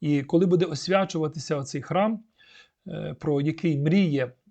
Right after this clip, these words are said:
е, цар Давид, і який збудує Соломон, е, то, е, ця благодать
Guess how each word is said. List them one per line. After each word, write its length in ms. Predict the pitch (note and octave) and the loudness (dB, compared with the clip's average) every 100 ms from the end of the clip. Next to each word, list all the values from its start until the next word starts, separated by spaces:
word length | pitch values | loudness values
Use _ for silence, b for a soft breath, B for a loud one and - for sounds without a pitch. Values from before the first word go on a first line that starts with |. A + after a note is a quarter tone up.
| F3 | -8
е, 180 | C#3 C3+ | -8 -6
цар 300 | - C#3+ C3+ | -2 -2 -2
Давид, 380 | C#3+ G3+ A3+ | -2 -2 -2
і 40 | E3 | -2
який 280 | D#3 F#3 D#3 | 0 2 4
збудує 440 | C#3+ D3+ F3 D#3 | 4 4 6 4
Соломон, 640 | - D3 D3 D#3+ G#3+ A3+ F#3+ | 4 0 2 2 0 -2 -4
е, 180 | D#3 C#3+ | -8 -4
то, 280 | - D3+ D#3 - | 0 0 0 -6
е, 180 | D3+ C#3+ | -6 -6
ця 240 | - F3+ | 0 0
благодать 720 | F3 C#3+ D#3 D3+ F3+ C4 - | 2 0 0 0 0 0 -2